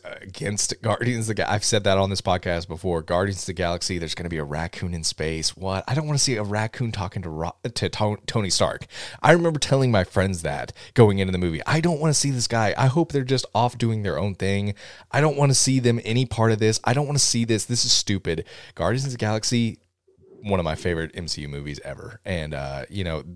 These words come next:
I th-, credit to Marvel for just, "Hey, we're comic book cinema. We're just gonna have a good time. Let's have a great time with this." So that's where I feel like, exactly to your point, Clinton, they've always exceeded, 'cause they just said, "You know what? We're not gonna be this grounded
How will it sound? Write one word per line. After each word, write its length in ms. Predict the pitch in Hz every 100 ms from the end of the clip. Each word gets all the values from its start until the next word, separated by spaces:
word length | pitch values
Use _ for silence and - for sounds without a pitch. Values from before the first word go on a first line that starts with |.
| -
I 100 | 98 90
th-, 240 | - -
credit 260 | - 101 85
to 60 |
Marvel 380 | 90 82 82 82
for 220 | - 82 76 _
just, 200 | - - - _ -
"Hey, 280 | 170 113 - _ _
we're 120 | - 196
comic 360 | - 185 165
book 180 | 170 -
cinema. 320 | 156 156 160
We're 160 | 131 151
just 300 | 160 - - 135
gonna 160 | 135
have 100 | 123
a 60 | 131
good 140 | 120
time. 240 | - 113 78
Let's 240 | 82 - -
have 120 | 87 98
a 20 |
great 220 | 87 85
time 180 | 80 76
with 140 | 71
this." 220 | - - - - _ _ _
So 300 | - 69 69 -
that's 240 | 110 -
where 100 | 127
I 120 | 85
feel 160 | 87 101
like, 160 | 85 -
exactly 420 | 92 95 87 82
to 100 | 78
your 100 | 67
point, 240 | 82 78
Clinton, 260 | 64 71 71
they've 160 | 76 73
always 220 | 76 76
exceeded, 500 | 71 - 71 67 -
'cause 220 | 98 85
they 180 | 87 80
just 240 | 95 87
said, 260 | - 76 67
"You 80 | 92
know 140 | 95 107
what? 200 | 110 104
We're 100 | 101
not 180 | 92
gonna 120 | - 76
be 180 | 76
this 180 | 69 73
grounded 580 | - 71 76 76 71